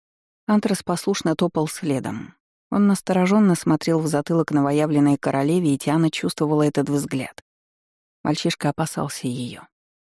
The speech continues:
Он был ошарашен и не знал, на что теперь она может быть способна. Тиана удивилась своим мыслям. Верно, часть их принадлежала не ей, но погибшей королеве,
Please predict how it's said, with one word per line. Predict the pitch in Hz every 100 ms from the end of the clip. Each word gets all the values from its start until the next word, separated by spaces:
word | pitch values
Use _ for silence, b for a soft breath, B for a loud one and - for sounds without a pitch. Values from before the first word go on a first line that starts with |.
| _ _ _
Он | - 175 170
был | 170 180 -
ошарашен | 180 - 165 175 185 - 151
и | 151
не | 151
знал, | 151 160 180 156
на | 147
что | - - 180
теперь | - 143 151 175
она | 165 147
может | 143 147 151
быть | 151 165 156
способна. | - 156 170 - 156 - - - _ _ _ _ _ _
Тиана | - 208 220 220
удивилась | 208 214 214 165
своим | - 147 147 151
мыслям. | 123 - 139 135 180 _ _ _ _ -
Верно, | 156 151 151 143
часть | - 151 - -
их | 156
принадлежала | - 151 147 143 143 156 151
не | 156 160
ей, | 180 151
но | 123 131
погибшей | 135 139 147 - 139
королеве, | - 139 143 165 147